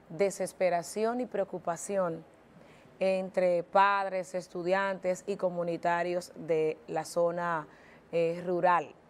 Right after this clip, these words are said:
de Colón, Génimo,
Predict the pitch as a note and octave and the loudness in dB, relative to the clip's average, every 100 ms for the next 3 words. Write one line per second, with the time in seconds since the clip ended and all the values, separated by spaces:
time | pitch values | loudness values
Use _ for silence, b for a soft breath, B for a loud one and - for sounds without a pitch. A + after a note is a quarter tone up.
0 | - - - - - E3+ E3 F3+ F3+ F3 | -20 -20 -20 -20 -14 -6 0 2 4 2
1 | F3 - - - - - - - - F3 | 0 -4 -12 -20 -20 -20 -20 -20 -2 2
2 | E3 F3+ G3+ G3+ F#3+ F#3 - - - - | 4 4 4 2 -2 -10 -18 -20 -14 0
3 | F#3 G3+ F#3 E3+ E3 E3 | 2 2 0 -2 -2 -4